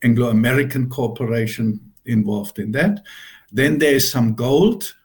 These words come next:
where Canadian, uh, companies are involved, and now with the oil discovery, we have a Canadian company trying to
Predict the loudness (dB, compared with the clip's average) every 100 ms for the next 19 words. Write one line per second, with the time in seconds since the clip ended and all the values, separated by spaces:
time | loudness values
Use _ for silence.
0 | _ -6 -6 -2 0 0 -2 -2 -2 -2
1 | -4 -6 -4 -2 -2 -6 -4 -2 -2 -2
2 | -2 -2 0 0 0 -2 -4 -4 -2 0
3 | 0 0 0 0 -2 -2 0 2 2 0
4 | -4 -4 -6 -4 -4 -4 -6 -14 -20 -20
5 | -20 _ -2 -2 0 2 2 2 2 2
6 | 0 -2 -4 -2 0 0 0 -2 0 -2
7 | 0 0 0